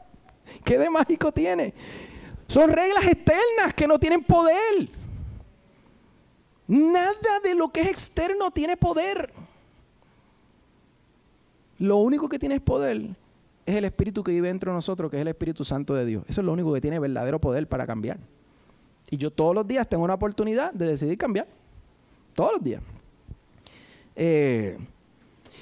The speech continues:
y yo qui-, yo quiero, Adriana, yo, ¿dónde está mi hija Adriana? Ven acá un momentito. Yo, ustedes saben, a mí me gusta tratar de buscar analogías para entender ciertas cosas y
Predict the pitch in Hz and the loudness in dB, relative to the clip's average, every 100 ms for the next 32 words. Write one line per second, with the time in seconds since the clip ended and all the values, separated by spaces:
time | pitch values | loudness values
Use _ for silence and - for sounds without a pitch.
0 | - - 247 226 240 285 285 220 233 269 | -20 -8 -4 2 2 0 -4 -2 -2 0
1 | 285 294 285 226 165 - - - - 190 | 2 4 4 2 -2 -8 -14 -14 -6 -2
2 | 214 254 127 - - - 180 180 202 233 | 0 0 -2 -8 -12 -6 -4 -2 -2 -2
3 | 214 - 196 175 175 170 160 127 107 - | -4 -4 -4 -2 0 0 -2 -4 -6 -12
4 | - 165 208 226 220 214 185 147 113 - | -6 -2 0 0 0 0 -2 -4 -6 -8
5 | _ - - - - - - - _ - | _ -20 -20 -20 -20 -20 -20 -20 _ 2
6 | 202 226 254 247 - - - - 214 214 | 4 6 6 4 0 -18 -20 -2 0 2
7 | 254 214 196 220 240 240 202 180 175 190 | 2 2 2 4 4 2 2 2 4 4
8 | 214 214 220 202 190 190 180 196 131 104 | 2 4 2 2 4 4 4 4 2 0
9 | - - - - - 175 170 165 180 156 | -8 -12 -16 -4 0 2 2 0 0 2
10 | 151 175 165 - - 170 156 208 - 196 | 4 4 2 -10 -2 0 2 -2 0 0
11 | - 127 - - - - - - - 151 | 2 0 -2 -16 -20 -20 -20 -10 0 4
12 | 147 139 131 120 110 98 90 - | 4 4 4 4 2 0 -2 -8